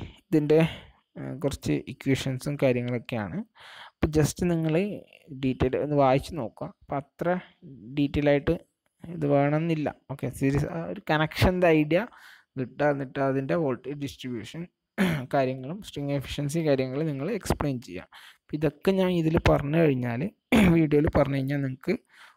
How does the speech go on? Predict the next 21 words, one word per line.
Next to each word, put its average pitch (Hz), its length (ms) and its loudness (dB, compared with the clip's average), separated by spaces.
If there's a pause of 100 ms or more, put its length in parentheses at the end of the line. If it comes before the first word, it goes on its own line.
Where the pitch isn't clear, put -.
(200)
ഒന്നും 135 240 -8
മനസ്സിലാവില്ല. 117 560 -12 (380)
ഓക്കെ, 139 200 -14 (2500)
ഓക്കെ, - 180 -14 (1040)
അപ്പോൾ - 160 2
എന്ത് 220 100 4
ചെയ്യുക? 190 300 6
നെക്സ്റ്റ് 214 280 2 (460)
പാരലൽ 185 480 8
ഓപ്പറേഷൻ. 117 340 -2
ഇപ്പൊ 185 180 0
സീരീസ് 180 380 2
ഓപ്പറേഷനും 190 540 2
പാരലൽ 160 320 0
ഓപ്പറേഷനും 151 560 -2
അതിലുണ്ടാവുന്ന 147 600 2
ആ - 120 -12
പ്രോബ്ലം 135 340 0 (280)
മാത്രം 123 360 -6 (400)
പഠിച്ചു 120 320 -4
വെക്കുക. 147 240 -4